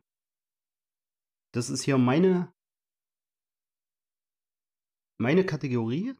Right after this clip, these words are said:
Speaker 1: deswegen
Speaker 2: es, es wird hier der stille Podcast.
Speaker 1: Ja, du kannst auch gerne was erzählen.
Speaker 2: Dreißig-minütige Pausen zwischen den Fragen, um euch zu erholen.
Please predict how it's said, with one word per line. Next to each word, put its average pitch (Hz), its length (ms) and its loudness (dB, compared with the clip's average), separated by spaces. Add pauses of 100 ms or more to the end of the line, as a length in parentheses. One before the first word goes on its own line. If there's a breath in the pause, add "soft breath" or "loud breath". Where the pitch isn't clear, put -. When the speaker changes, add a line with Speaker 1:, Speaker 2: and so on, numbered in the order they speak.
(100)
Speaker 1:
deswegen 151 340 2
Speaker 2:
es, 180 40 0 (200)
es - 40 -10
wird 123 140 0
hier 127 160 0
der 104 180 0
stille 123 320 0
Podcast. - 560 -4
Speaker 1:
Ja, 117 220 0
du 104 140 -2
kannst 139 240 -2
auch - 200 -6
gerne 190 280 2
was 175 120 4
erzählen. 175 460 4
Speaker 2:
Dreißig-minütige 143 480 4
Pausen 131 400 2
zwischen 135 320 2
den 110 160 2
Fragen, 107 580 -2
um 143 140 0
euch 120 180 2
zu 117 100 0
erholen. 110 480 -4